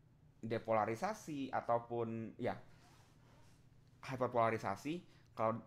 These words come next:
depolarisasi, kalau depolarisasi terjadi, depolarization, eh, sel itu akan menjadi lebih permeable. Kita ngomong soal, eh, channel-channel tertentu gitu ya. Dia jadi lebih permeable misalnya,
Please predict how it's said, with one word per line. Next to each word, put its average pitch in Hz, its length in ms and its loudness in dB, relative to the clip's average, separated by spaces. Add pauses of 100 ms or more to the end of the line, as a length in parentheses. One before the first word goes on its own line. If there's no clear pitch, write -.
(140)
depolarisasi, 117 800 2
kalau 113 200 2
depolarisasi 110 720 0
terjadi, 110 480 -2
depolarization, 104 720 -4 (1200)
eh, 120 320 0
sel 127 240 -2
itu 160 80 -2
akan 156 180 0
menjadi 117 240 0
lebih 117 220 -2
permeable. 113 880 0
Kita - 160 -2
ngomong 143 240 0
soal, 113 320 2
eh, 104 520 2 (1500)
channel-channel 120 480 2
tertentu 127 400 -4
gitu 101 160 -4
ya. 92 80 -2 (480)
Dia 110 220 -4
jadi 110 180 -4
lebih 110 160 -2
permeable 113 560 0
misalnya, 123 320 -4